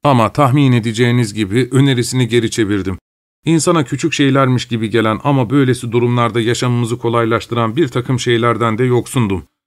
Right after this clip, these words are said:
Kitap, temiz çamaşır, yiyecek, doğru dürüst bir şeyler.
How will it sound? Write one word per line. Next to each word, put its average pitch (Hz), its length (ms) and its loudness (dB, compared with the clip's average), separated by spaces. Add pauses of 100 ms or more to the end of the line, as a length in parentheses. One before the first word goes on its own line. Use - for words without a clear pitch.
(280)
Kitap, 123 400 -2
temiz 127 320 2
çamaşır, 113 440 0
yiyecek, 113 540 0
doğru 135 300 4
dürüst 117 260 0
bir 110 120 2
şeyler. 95 460 0